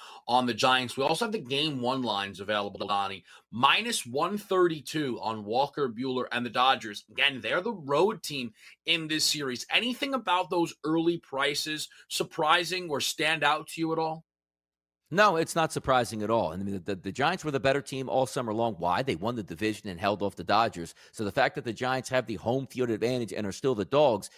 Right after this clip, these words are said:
Speaker 2: just shows you the pricing power point of the Dodgers, where it's one of those teams that you say, "Boy, it's hard to bet against the Dodgers." But the Giants held off the Dodgers all year. We'll see if they can do it one more time.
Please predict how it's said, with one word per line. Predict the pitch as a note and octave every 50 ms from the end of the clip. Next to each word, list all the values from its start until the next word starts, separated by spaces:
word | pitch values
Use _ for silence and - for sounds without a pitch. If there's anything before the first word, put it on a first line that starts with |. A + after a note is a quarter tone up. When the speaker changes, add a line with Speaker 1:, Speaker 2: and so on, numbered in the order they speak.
| - _
Speaker 2:
just | - A#2+ A#2+ -
shows | - C#3+ C#3 C#3 C#3 A#2+
you | C#3 C#3+
the | A#2+ A#2 -
pricing | - - - D3 C#3+ D#3 D#3+ - - D#3 D3 A2+
power | - - - C#3+ D#3 D#3 C#3 A#2+
point | - - - B2+ A#2+ -
of | - A#2+ G2+
the | G#2+
Dodgers, | F#2+ - A#2+ C#3 D#3+ D#3+ B2 F#2 G2+ G2+ F2+ - _ _ _ -
where | G2+ G2+
it's | F#2+ -
one | D#2+ F2 G#2 C#3+
of | D3 D3
those | D3+ D#3+ E3 D3+
teams | - - G3 G3+ G3 F3+ D#3 -
that | - -
you | B2 A2+
say, | - C#3+ C3 B2 A2+ - _ _ _ -
"Boy, | - - - C3
it's | G2 - -
hard | - - G#2 G2+ F#2 D#2+
to | F2+
bet | E2 G2+ F#2+ F#2+
against | F#2+ G2 G2 - -
the | -
Dodgers." | D#2+ - F#2+ F#2+ G2 F#2 E2+ - - - - -
But | - G#2 C3+ C3 - _ _ _
the | D#2+
Giants | D#2 - F#2 G#2 A#2 C#3 C3+ B2+ - -
held | - - A2 C3+ C3+ A#2
off | C3 A#2+ -
the | -
Dodgers | A2 B2 A#2+ A#2+ B2 A2+ A#2 G2+
all | - - B2 B2 A2
year. | G2+ C3 F3+ F#3 D3 A#2+ - - _ _
We'll | - F#2
see | - - A#2+
if | A#2 -
they | - C3
can | - - C3
do | A#2 D#3 D#3+
it | D3+ -
one | - D2+ D#2+ F#2+ A2+ B2
more | A#2+ A2+ A2+ A#2
time. | - - A2 A#2 A#2 F#2